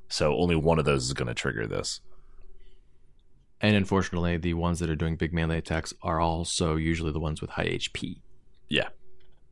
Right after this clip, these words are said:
Speaker 2: Wah, wah.
Speaker 1: But probably not high wisdom saves, so. <laughs>
Speaker 2: At level seven, you can take damage for an ally. That's fine. I think it's interesting that there isn't any restriction on being able to use damage reduction,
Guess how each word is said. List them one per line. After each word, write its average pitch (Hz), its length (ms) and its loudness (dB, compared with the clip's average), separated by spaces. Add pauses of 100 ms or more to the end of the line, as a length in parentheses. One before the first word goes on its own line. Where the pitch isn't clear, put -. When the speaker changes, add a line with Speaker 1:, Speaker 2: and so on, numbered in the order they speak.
(720)
Speaker 2:
Wah, 87 200 0
wah. 80 140 -2
Speaker 1:
But - 200 2
probably 90 320 8
not 69 180 4
high 69 140 2
wisdom 62 400 0
saves, - 360 -2
so. - 380 0
<laughs> 117 300 2 (880)
Speaker 2:
At 104 120 -2
level 107 160 6
seven, 120 360 6
you 107 100 4
can 101 100 2
take 101 220 4
damage 95 340 2
for - 100 -2
an 90 100 0
ally. 92 540 2 (260)
That's 147 380 4
fine. 123 460 4
I 101 140 6
think 131 320 4
it's - 120 0
interesting 101 520 4
that 85 140 2
there 92 120 2
isn't 104 340 2
any 98 140 4
restriction 98 600 0
on 87 220 2
being 87 160 2
able 87 180 2
to - 100 -2
use 82 160 0
damage 85 320 0
reduction, 101 520 2